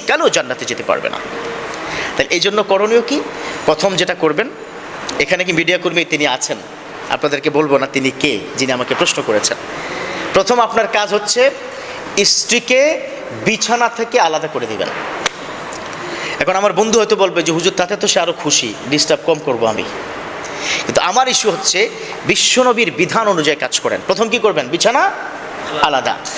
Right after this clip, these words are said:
দ্বিতীয় নম্বর ট্রিটমেন্ট হচ্ছে তাকে খাবার দাবারের শাস্তি দিবেন। অর্থাৎ এই চাহিদা, সেই চাহিদা, এটা আনো রে, বলবেন, "তোমারটা শোনার আমার টাইম নাই, আমি যতটুক পারবো ওটুক আনবো, কারণ তুমি তো কি নামাজ পড়ো না।"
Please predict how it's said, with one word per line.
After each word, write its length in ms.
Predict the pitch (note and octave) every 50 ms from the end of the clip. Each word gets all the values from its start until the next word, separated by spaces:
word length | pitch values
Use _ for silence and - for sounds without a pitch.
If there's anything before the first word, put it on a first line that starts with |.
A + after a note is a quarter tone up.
| - - - -
দ্বিতীয় 260 | B2+ B3 B3+ D4 E4
নম্বর 240 | E4 E4 E4 E4 D#4 -
ট্রিটমেন্ট 380 | - D4+ D4+ D4+ - D#4+ C#4+ B3
হচ্ছে 280 | A3 - - G#3+ E3 - - - - - - - - - - - - - - - - - -
তাকে 240 | F#3+ F#3 - G#3+ F#3
খাবার 460 | - D3+ - C#3+ E3 F3 G#3+ G#3+ F#3 D3+
দাবারের 300 | - F#3+ F#3 F#3+ F#3 F3+
শাস্তি 340 | - - D3+ - - - F3+
দিবেন। 220 | D3+ C#3 B2 A2+ G#2 - - - - - - - - - - - - - - - -
অর্থাৎ 260 | E3+ - B3+ C4+ C4 - C4+ C4 - - - - - -
এই 120 | F3+ F#3+ G#3+
চাহিদা, 420 | - G#3 F#3 F3+ F#3 E3+ F3+ E3+
সেই 200 | D#3 - G3+ G3+
চাহিদা, 400 | G#3 G3+ G#3+ F#3 F#3 F3+ E3 F3
এটা 280 | D3+ E3+ F3+ F#3 G3+ -
আনো 140 | - F3+ F3
রে, 160 | E3 D3+ C#3 - - - - - -
বলবেন, 220 | - E3 E3+ F#3 F3 -
"তোমারটা 380 | F#3 F#3 G3 G3 G3 - G#3+
শোনার 260 | - - F#3+ F#3+ F#3 F3
আমার 180 | E3 D#3+ D#3+ D#3 -
টাইম 180 | D3+ C#3 C3 B2+ B2
নাই, 120 | A2 F2+ - - - - - - - - - - - - - - - - - -
আমি 200 | - C#3+ D#3+ E3
যতটুক 340 | D3 G3+ G3 - B3+ B3 - -
পারবো 200 | A#3 A3 G3 G#3+
ওটুক 280 | G3+ G#3 - F#3 F3 F3+
আনবো, 200 | D#3+ D3 D3+ D3+
কারণ 160 | F3 F#3+ F3
তুমি 180 | - G3+ -
তো 100 | - A3
কি 100 | G#3 G#3+
নামাজ 260 | G3 G3 G#3+ A#3 - -
পড়ো 160 | A#3+ A#3 A3+
না।" 100 | F#3+ D#3+